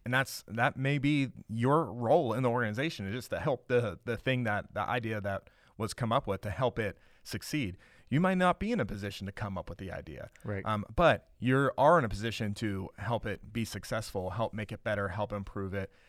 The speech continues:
Speaker 1: help make sure that it gets implemented correctly. Uh, and, and so much that, that goes back to being a great follower,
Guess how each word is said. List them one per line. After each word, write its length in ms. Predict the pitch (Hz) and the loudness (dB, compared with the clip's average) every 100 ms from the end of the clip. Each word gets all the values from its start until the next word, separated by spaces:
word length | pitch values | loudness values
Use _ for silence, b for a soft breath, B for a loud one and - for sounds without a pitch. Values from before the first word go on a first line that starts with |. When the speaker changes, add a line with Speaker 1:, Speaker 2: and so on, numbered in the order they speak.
| b | b
Speaker 1:
help 180 | 123 113 | 0 0
make 140 | 107 | -2
sure 140 | - 107 | -2 -2
that 80 | 101 | -2
it 80 | |
gets 180 | 101 - | -4 -10
implemented 540 | 117 110 110 101 95 92 | -10 -6 -4 -2 -4 -8
correctly. 640 | - 92 101 92 90 87 b b b b | -6 -4 -4 -6 -8 -8 b b b b
Uh, 300 | 98 95 95 - | -6 -4 -6 -6
and, 260 | 104 98 - | -6 -6 -6
and 140 | 104 | -6
so 120 | - 123 | -2 2
much 260 | 117 - 90 | 2 -2 -4
that, 260 | 95 131 85 | -2 -2 -2
that 140 | 113 | -6
goes 200 | 120 117 | -4 -4
back 280 | 104 113 113 | 0 0 0
to 180 | 117 113 101 - | -4 -6 -6 -6
being 200 | 110 113 | -4 -2
a 40 | |
great 200 | 110 117 | -2 -2
follower, 500 | - 120 147 - 117 | 2 2 2 -2 -8